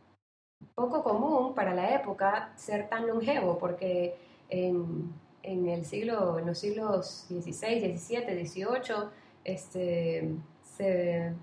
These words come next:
moría la gente de cualquier peste, no habían vacunas, no había acceso a un sistema de salud como lo tenemos desarrollado el día de, o sea, en nuestros días, y irónicamente estamos atravesando un periodo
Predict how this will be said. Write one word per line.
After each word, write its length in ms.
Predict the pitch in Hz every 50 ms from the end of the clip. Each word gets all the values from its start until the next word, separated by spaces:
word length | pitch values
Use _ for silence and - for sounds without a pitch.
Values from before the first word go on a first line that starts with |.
| - -
moría 320 | 190 190 190 196 226 262
la 80 | 269 262
gente 320 | 254 262 269 262 294 285
de 480 | 285 269 247 226 202 196 180 175 175 175 -
cualquier 400 | - 196 196 - - 247 - -
peste, 340 | - 349 349 - - 202 185
no 100 | 185 185
habían 240 | 185 180 190 185 175
vacunas, 1000 | 160 156 - - 190 208 214 220 226 220 214 208 208 202 202 202 202 - - - - - - - -
no 120 | 190 185
había 200 | 185 185 202 196
acceso 480 | 190 185 - - 202 208 208 208 - 180
a 140 | 170 175 175
un 120 | 175 180
sistema 460 | 180 - 185 190 - - 190 202 202
de 80 | 190 175
salud 340 | 175 170 160 160 180 196 -
como 180 | - 214 202 180
lo 120 | 165 160
tenemos 280 | - - 165 180 202 196
desarrollado 500 | 175 - - 170 165 170 175 180 185 190
el 120 | 185 185
día 200 | 196 196 196 190
de, 360 | 190 185 175 170 165 160 156 - - - - - - - - _ _ _ _
o 60 | - 151
sea, 160 | - 185 170
en 60 | 170
nuestros 340 | 170 165 - 165 175 180 185
días, 420 | 226 226 214 202 208 214 - - - - - - - - - - - - _ _ -
y 440 | - 190 180 170 165 165 160 160 165 165 - -
irónicamente 720 | 190 190 190 190 196 214 208 196 190 190 190 196 196 - 226
estamos 340 | 220 - - 175 180 190 190
atravesando 880 | 175 175 175 175 165 170 165 - 180 180 180 185 180 185 190 196 - -
un 120 | 180 175
periodo 640 | - 180 175 175 175 170 170 170 170 170 175 175